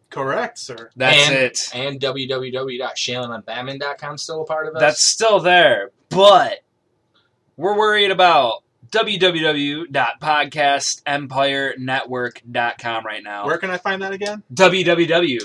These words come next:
Speaker 2: dot podcast empire network dot com.
Speaker 3: I'm gonna kick your ass. <laughs>
Speaker 2: Awesome. Um, what podcast empire network dot com is, is we decided that the only way to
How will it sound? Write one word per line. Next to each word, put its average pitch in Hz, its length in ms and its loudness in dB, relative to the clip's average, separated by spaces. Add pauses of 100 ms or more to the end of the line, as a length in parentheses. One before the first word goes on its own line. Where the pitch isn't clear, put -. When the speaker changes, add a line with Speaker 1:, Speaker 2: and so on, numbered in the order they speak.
(220)
Speaker 2:
dot 127 440 -4
podcast 156 840 0
empire 139 680 -2
network 131 640 -4 (180)
dot 120 400 -4
com. 107 540 -6
Speaker 3:
I'm 214 220 -2
gonna 147 220 -4
kick 170 320 -6
your 185 260 2
ass. - 640 -6
<laughs> - 60 -4 (320)
Speaker 2:
Awesome. 98 520 -4 (440)
Um, 170 440 4 (100)
what 196 540 6
podcast 135 680 2
empire 123 480 0
network 113 720 -6
dot 113 260 -4
com 113 300 -4
is, 123 640 -4
is 120 640 -6 (420)
we 151 160 -4
decided 151 560 0
that 127 400 0
the 131 100 -8
only 139 180 -6
way 127 200 -4
to 117 360 -6